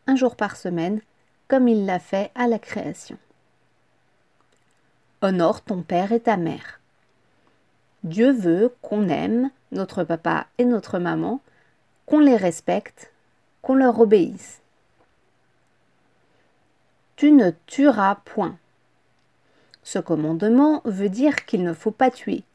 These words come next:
mais Jésus expliquera qu'on peut aussi tuer avec des mots, et que Dieu ne veut pas qu'on dise des insultes. Tu ne commettras point d'adultère.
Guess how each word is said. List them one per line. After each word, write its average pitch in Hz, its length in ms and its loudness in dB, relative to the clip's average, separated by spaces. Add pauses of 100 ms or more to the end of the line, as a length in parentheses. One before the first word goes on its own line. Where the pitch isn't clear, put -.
(400)
mais 175 120 0
Jésus 233 480 0
expliquera - 760 -6 (320)
qu'on 202 160 -4
peut 196 140 -2
aussi 226 280 0
tuer 196 500 -6
avec 160 340 -4
des 160 120 -2
mots, 165 280 -2 (440)
et 185 120 -4
que 196 100 -4
Dieu 214 440 0
ne 180 200 -4
veut 180 180 2
pas 196 340 -2
qu'on 180 140 -6
dise 170 320 -6
des 156 200 -2
insultes. 165 580 -6 (2500)
Tu 247 140 0
ne 190 140 2
commettras 214 640 -2
point 220 300 -4
d'adultère. 185 920 -8